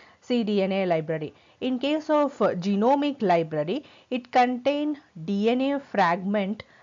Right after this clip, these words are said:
representing the entire genome of an organism. Whereas in case of C D N A library, it contains a complementary D N A molecule synthesized from a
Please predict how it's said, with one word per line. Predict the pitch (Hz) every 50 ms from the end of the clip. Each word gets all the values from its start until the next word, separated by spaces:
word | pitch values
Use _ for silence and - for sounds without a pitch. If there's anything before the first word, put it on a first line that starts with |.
| _ -
representing | 202 208 202 202 - 262 269 269 233 262 247 247 247 254 254 247 226
the | 202 226 240 233 - - _ -
entire | - 196 196 202 214 208 214 - 240 247 262 269 269
genome | 214 185 170 - 208 196 190 196 214 240 254 240
of | 220 185 180 -
an | 220 226 226
organism. | 190 170 165 156 151 170 165 160 165 160 156 - 156 151 - - - - - - - -
Whereas | - 247 262 269 247
in | 262 254 240
case | 240 254 262 277 277 277 -
of | 285 277 277 - - -
C | - - 220 214 214 233
D | 240 208 240 233 196
N | 180 185
A | 185 185 180
library, | 165 160 151 147 139 143 147 151 147 165 247 294 - - - - _ -
it | 269 277 277 -
contains | - 262 254 254 262 254 262 277 294 294 285 269 -
a | 302 302 - -
complementary | 220 208 214 240 262 - - - - 285 302 269 277 262 254 247 247 254 262 247
D | 196 175 185 185 185
N | 190 196
A | 196 196
molecule | 196 185 170 170 165 165 160 160 - 185 202 269 302 - - - - _
synthesized | _ - - 269 277 269 294 302 294 294 285 269 277 285 269 -
from | - - - 254 254 247 247
a | 269 269 -